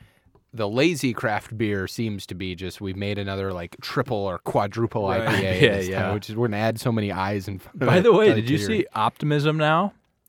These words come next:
Speaker 3: makes, like, Pilsners and lagers?
Speaker 1: Yeah, they've gone the other way.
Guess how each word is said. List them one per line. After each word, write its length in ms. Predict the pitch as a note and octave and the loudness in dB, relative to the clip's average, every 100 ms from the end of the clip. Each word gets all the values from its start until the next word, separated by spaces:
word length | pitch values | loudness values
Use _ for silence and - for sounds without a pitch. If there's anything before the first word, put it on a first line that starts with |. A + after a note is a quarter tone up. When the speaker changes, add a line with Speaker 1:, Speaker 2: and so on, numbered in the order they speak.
| _ - | _ 0
Speaker 3:
makes, 540 | A#2+ A2 G#2 - - - | 4 4 2 -4 -8 -2
like, 240 | G2+ F#2 | 0 0
Pilsners 540 | A#2 G#2 G#2+ G#2+ G#2 G2 | 2 2 4 2 0 0
and 100 | F2 | -2
lagers? 420 | F2 F#2 C3 - _ | -2 -2 -6 -8 _
Speaker 1:
Yeah, 260 | C3+ E3 - - _ _ - | 4 4 2 -10 _ _ 0
they've 180 | C#3 | 2
gone 160 | C#3 A#2+ | 2 2
the 100 | G2+ | 4
other 220 | D#3 D3+ | 2 2
way. 240 | D#2+ - | -2 -8